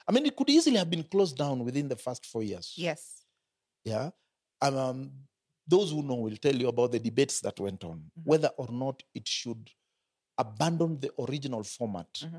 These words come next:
Speaker 1: and be more like The Nation, so that it
Speaker 2: Ah.
Speaker 1: carries more politics
Speaker 2: Yeah.
Speaker 1: and picks up sales.
Speaker 2: Yeah.
Speaker 1: The sales were low, and for a long time, the money co-, uh, the bean counters felt that, uh, this is not viable.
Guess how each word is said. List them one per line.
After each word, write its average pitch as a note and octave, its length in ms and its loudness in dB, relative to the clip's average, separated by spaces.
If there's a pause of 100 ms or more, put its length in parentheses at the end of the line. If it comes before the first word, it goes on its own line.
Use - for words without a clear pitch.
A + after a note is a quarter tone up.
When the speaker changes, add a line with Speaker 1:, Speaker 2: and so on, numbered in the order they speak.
Speaker 1:
and B2 200 -4
be B2+ 100 2
more C#3 220 0
like A#2 280 0
The G#2+ 80 -2
Nation, A2 460 -8 (300)
so - 120 -4
that B2+ 160 4
it B2+ 100 -4
Speaker 2:
Ah. D3 40 -12
Speaker 1:
carries C#3+ 300 2
more C3+ 220 2
politics B2 680 0
Speaker 2:
Yeah. C#3+ 180 -10 (180)
Speaker 1:
and A#2+ 220 -2
picks - 240 -2
up G#2 160 -4
sales. - 580 -6
Speaker 2:
Yeah. D#3 180 -12 (220)
Speaker 1:
The D#3 60 0
sales C#4+ 340 4
were D#3+ 140 2
low, C3+ 460 6 (200)
and C3 180 -4
for C#3 160 -4
a C#3 60 -2
long F#3 260 2
time, C3 500 -2
the C#3 120 4
money E3 260 0
co-, - 160 -4 (100)
uh, - 400 -10
the C3+ 100 0
bean E3 220 2
counters B2+ 520 -2 (320)
felt D#3+ 340 2
that, B2+ 260 -2
uh, B2+ 140 2
this C#3+ 220 -6
is A#2+ 120 -4
not C3+ 140 -4
viable. A2 540 -8